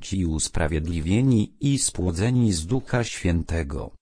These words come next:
którzy są wiernymi członkami Chrystusowymi, to jest, Kościół, który jest Jego ciałem.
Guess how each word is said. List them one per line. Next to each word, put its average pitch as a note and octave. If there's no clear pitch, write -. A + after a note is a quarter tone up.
którzy E2+
są E2
wiernymi E2
członkami E2+
Chrystusowymi, F#2
to G#2+
jest, C#2
Kościół, -
który E2+
jest C#2+
Jego E2
ciałem. D#2+